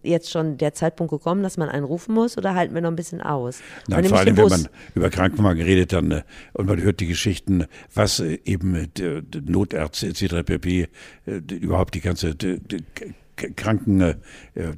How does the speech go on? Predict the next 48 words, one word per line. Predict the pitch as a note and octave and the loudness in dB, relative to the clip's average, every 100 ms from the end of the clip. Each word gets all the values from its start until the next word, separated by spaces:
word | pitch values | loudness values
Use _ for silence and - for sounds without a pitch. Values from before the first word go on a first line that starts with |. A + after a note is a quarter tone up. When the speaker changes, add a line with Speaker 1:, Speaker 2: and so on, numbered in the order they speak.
| - | -10
Speaker 2:
Transporteure, | - A2 - F#2+ F#2+ G#2 G2+ G2+ - - - | -2 0 2 0 2 2 4 2 0 -10 -6
was | - G2+ - | 0 2 2
die | A2 | 2
erleben, | E2 E2+ F#2+ G#2 G2+ | 2 2 4 2 2
wie | F#2+ | -2
die | G#2+ | 0
behindert | E2+ E2 G#2 F2+ E2 | 2 4 4 2 2
werden, | F2+ E2+ | 2 2
wie | F2 | -2
die | E2+ | -2
bespuckt | E2 - G#2 F#2 F#2 | -6 -4 -6 -4 -2
werden, | F2 E2 D2+ - - - | 0 0 -6 -12 -14 -6
das | - - | -2 -2
ist | - | -2
unfassbar. | - - E2+ - - D3+ C#3+ - - | -4 -6 -6 -8 -8 -4 -4 -4 -6
Speaker 1:
Stimmt, | - A#3 A3 | 0 2 2
das | D3 | 0
kommt | - - | 0 0
Speaker 2:
Das | D#3+ | 2
Speaker 1:
dann | |
am | D#3 | 2
Speaker 2:
ist | A#2+ | 2
so | |
ein | D#3 A2+ | 4 2
Speaker 1:
Ende. | E3 - | 0 -4
Speaker 2:
Spiegel | - - - D3 G2 F2 | 0 2 4 4 4 2
der | E2+ | 2
Gesellschaft. | G2+ C#3+ F3 E3+ D#3+ - | 2 0 0 2 0 -2
Speaker 1:
Ja. | - _ _ _ - | -14 _ _ _ 0
Speaker 2:
Ein | G2 E2+ | 2 2
wirklicher | A#2 D3 A#2 - - | 0 2 2 0 -12
Spiegel | - - - B2+ B2+ E3 | -6 -4 4 6 6 4
der | D#3+ | 2
Gesellschaft. | D#3 C3+ G2+ - - - | 0 2 0 -4 -14 -6
Speaker 1:
Und | G3 F#3+ | -2 -2
ich | |
finde, | F3 A3 | 0 -2
das | F3 | -2
ist | F3+ | -4
ja | F#3+ | -2
so | D#3 A#3 | 6 6
Speaker 2:
Furchtbar. | F#3+ - F2 | 6 2 -4
Speaker 1:
ein | |
wahnsinnig | E3+ G3 G#3+ F#3 E3 | 0 0 0 -2 -2
ehrbarer | F#3+ F3 D#3+ D3+ | -2 0 0 -2
Beruf. | D3 C#3+ E3+ C4 - - _ _ _ - - | -2 -4 -2 -2 -4 -18 _ _ _ -20 4
Äh, | D3+ | 8
Speaker 2:
Unfassbar. | E3+ E3 G#3+ | 8 8 6